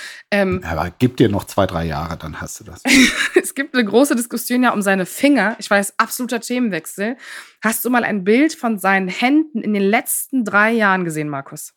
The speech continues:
Speaker 2: Äh, nee, wirklich noch gar nicht. Ich guck da aber auch nicht hin. Also mich interessieren da andere Sachen. Was, was gibt's denn da an den Händen?
Speaker 1: Nee, das ist ganz wichtig. Also wir haben ja gesehen,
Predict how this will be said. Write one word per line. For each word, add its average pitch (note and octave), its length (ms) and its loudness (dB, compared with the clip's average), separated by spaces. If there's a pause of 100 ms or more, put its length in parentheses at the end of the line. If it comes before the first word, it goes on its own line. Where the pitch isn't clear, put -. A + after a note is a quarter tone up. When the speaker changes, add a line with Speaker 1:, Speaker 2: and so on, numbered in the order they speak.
(160)
Speaker 2:
Äh, D#2+ 320 -8 (260)
nee, F#2 260 -6 (240)
wirklich G#2 420 -2
noch G2 180 -4 (140)
gar F2+ 260 2
nicht. D2+ 280 -10 (160)
Ich - 140 -12
guck - 240 -2
da A2 80 8
aber G2+ 180 2
auch G2 180 -4
nicht A#2+ 220 -2
hin. A#2 160 2 (140)
Also A#2 200 2
mich A#2+ 220 2
interessieren B2+ 560 0
da G#2 120 2
andere G#2 300 -2
Sachen. F#2 360 -4
Was, C3 240 -2
was C3 160 0
gibt's - 240 0
denn A#2+ 140 4
da G#2 120 4
an G2 100 0
den F#2+ 120 0
Händen? F#2+ 340 -4 (120)
Speaker 1:
Nee, A#3+ 140 6
das A#3 100 2
ist A#3 120 -4
ganz B3 220 0
wichtig. G3 320 0
Also G3 160 0
wir G#3 80 4
haben B3 120 4
ja B3 80 4
gesehen, G#3+ 460 2